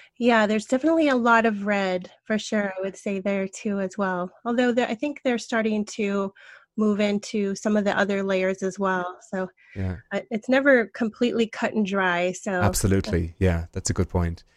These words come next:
Speaker 2: And just to say, as you're sp-, as you're moving through these layers as well, what you mentioned in your book, as we move through these different layers, we go from an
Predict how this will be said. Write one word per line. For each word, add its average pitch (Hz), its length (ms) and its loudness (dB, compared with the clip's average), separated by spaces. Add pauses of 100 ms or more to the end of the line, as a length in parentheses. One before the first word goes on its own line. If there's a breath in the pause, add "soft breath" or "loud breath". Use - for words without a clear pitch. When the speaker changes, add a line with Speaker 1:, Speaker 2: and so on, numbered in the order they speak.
(140)
Speaker 2:
And 113 80 2
just 160 160 4
to 123 80 4
say, 117 240 4
as 101 140 4
you're 98 120 4
sp-, - 200 -4
as 98 120 2
you're 98 100 4
moving 104 300 4
through 98 180 2
these 92 200 2
layers 98 280 4
as 90 120 -4
well, 92 100 2
what 90 180 -4
you 98 60 2
mentioned 95 340 2
in 90 60 0
your 90 100 2
book, 110 360 0 (420)
as 101 180 4
we 107 100 6
move 104 300 4
through - 240 2
these 95 220 4
different 98 340 2
layers, 98 480 4
we 98 80 4
go 98 180 4
from 95 380 2 (360 soft breath)
an 98 100 4